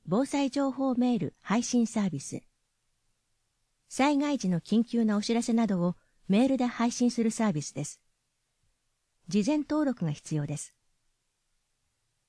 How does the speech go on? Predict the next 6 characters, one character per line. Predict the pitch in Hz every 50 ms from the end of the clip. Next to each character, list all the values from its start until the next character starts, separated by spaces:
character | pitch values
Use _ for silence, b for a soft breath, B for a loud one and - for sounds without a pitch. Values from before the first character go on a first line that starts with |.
| _ _ _ _ _ _ _ _ _ _ _ _ _ -
電 | 165 220 240 254 247
話 | 240 233
か | - 233 214 202
ら、 | 190 - - _ _ _ _ _ _ _ _ _ _ _ _ _ _ _ _
災 | - - - 240 262 262 240
害 | 240 240 233 226 -